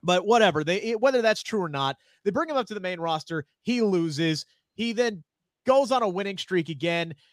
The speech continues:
They alter his character. We don't see Scarlett anywhere at all. She just completely disappears. And then he starts coming out in this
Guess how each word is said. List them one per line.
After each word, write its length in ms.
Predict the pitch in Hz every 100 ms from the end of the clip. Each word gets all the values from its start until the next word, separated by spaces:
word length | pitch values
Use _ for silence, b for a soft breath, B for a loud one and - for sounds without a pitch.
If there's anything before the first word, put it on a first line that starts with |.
| _
They 140 | 180
alter 380 | 202 247 262 233
his 100 | 190
character. 480 | - 180 175 - 170
We 140 | 165
don't 180 | 262 302
see 160 | - 214
Scarlett 640 | - - 180 190 190 190 -
anywhere 640 | 165 196 185 175 170 175
at 220 | 151 160 160
all. 380 | 151 156 160 160
She 240 | - 220
just 180 | 226 -
completely 480 | 180 139 185 196 170
disappears. 840 | 156 160 143 160 156 160 165 - b b b _
And 180 | 190 208
then 420 | 226 226 220 202 - _ _ _ _ _ _ _ _ _ _ _ _ _ _ _
he 180 | 160 226
starts 360 | - 294 285 -
coming 360 | - 294 320
out 240 | 233 208 214
in 200 | 220 214
this 260 | 208 196